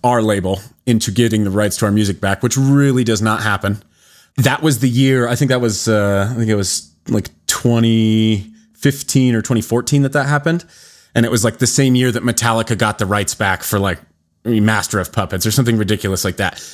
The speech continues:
You know, so just to put into a full scale of how long it might take you to get your rights back, even if you do get your rights back, a lot of contracts, you don't get your rights back anymore. So just due to the fact that we were in this situation where we kind of had, like, a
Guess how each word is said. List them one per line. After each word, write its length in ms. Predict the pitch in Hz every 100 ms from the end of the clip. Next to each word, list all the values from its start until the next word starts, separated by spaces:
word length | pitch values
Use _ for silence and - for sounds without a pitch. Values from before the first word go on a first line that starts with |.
| - -
You 60 | 120
know, 120 | 113
so 280 | 120 113 -
just 260 | 123 120
to 60 | 98
put 180 | 123 113
into 440 | 110 101 95 113 _ _
a 60 | 117
full 240 | - 110
scale 360 | - 123 113 104
of 80 | 98
how 140 | 123
long 260 | 113 113 107
it 160 | -
might 240 | 117 104 -
take 220 | 139 110
you 180 | 107 98
to 120 | -
get 140 | 104 104
your 140 | 95
rights 200 | 98 92
back, 280 | 104 107 -
even 240 | 156 127 117
if 140 | 113
you 80 | 101
do 380 | 95 127 107 - - _
get 160 | 104 101
your 100 | 98
rights 220 | 98 -
back, 320 | 92 90 - -
a 40 |
lot 140 | 107 104
of 60 | -
contracts, 600 | 104 92 98 - - - - - _ _ _
you 140 | - 101
don't 180 | 104 90
get 140 | 104
your 100 | 98
rights 200 | 101 107
back 200 | 95 92
anymore. 340 | 90 92 90 - _ -
So 400 | 120 107 - _
just 360 | 151 143 - 101
due 180 | 151
to 60 | 139
the 120 | 127
fact 300 | - 123 123
that 120 | 113
we 120 | 113 123
were 100 | 113
in 120 | 110
this 120 | 107
situation 600 | 120 - 107 110 107 104
where 120 | 101
we 120 | 101
kind 240 | 101 113 107
of 80 | 98
had, 240 | 110 107
like, 260 | 104 101 110
a 340 | 101 98